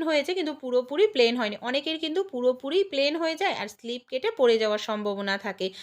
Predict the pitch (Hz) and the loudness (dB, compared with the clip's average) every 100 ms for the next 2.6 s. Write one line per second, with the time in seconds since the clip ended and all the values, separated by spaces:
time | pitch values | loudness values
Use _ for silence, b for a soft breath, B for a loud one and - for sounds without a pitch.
0 | B B - 330 330 311 339 381 311 294 | B B -4 -6 -4 -6 -4 -4 0 2
1 | 330 311 254 285 - 320 339 359 339 262 | 2 2 0 -2 -2 0 2 2 2 -2
2 | 262 311 294 269 240 - | -4 -4 -2 2 2 2